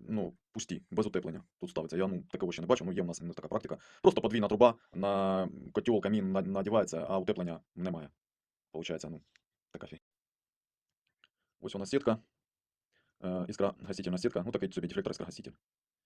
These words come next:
Вирізавши отвір в покрівлі, вони вважають, що п'ять сантиметрів — це, в принципі, достатньо, е, до плити.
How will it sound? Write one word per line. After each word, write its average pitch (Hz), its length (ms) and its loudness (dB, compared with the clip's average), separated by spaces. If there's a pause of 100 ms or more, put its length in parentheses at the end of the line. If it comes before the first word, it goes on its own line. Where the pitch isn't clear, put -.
(200)
Вирізавши 127 340 2
отвір 123 220 4
в - 40 -2
покрівлі, 117 340 4 (180)
вони 110 320 2
вважають, 101 280 2
що 95 220 2
п'ять 104 160 2
сантиметрів — 98 420 -2 (440)
це, 95 120 0
в 90 40 -4
принципі, 95 360 -4
достатньо, - 380 -8 (560)
е, 80 120 -4
до 90 360 2 (560)
плити. 90 260 0